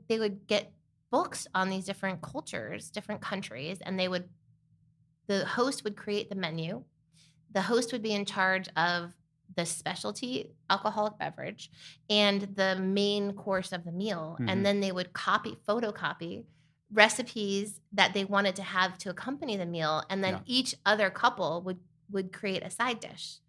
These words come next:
Speaker 2: Hmm.
Speaker 1: or dessert. And then the host couple was allowed to bring a surprise guest, like, wh-, whoever they wanted that was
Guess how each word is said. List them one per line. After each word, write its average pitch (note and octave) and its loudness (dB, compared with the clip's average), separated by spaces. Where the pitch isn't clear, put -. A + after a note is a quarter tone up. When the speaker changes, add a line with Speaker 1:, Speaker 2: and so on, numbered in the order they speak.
Speaker 2:
Hmm. A#2 -4
Speaker 1:
or G3+ 4
dessert. F#3+ -6
And G#3+ 6
then A3 6
the G3+ 4
host C#4+ -4
couple F#3+ -2
was F#3 -2
allowed F3+ -4
to F#3+ -8
bring F3 -4
a F#3 -6
surprise E3 0
guest, - -6
like, F3 0
wh-, - -6
whoever G#3+ 6
they G#3 2
wanted F#3+ 0
that F3+ 4
was F3 -2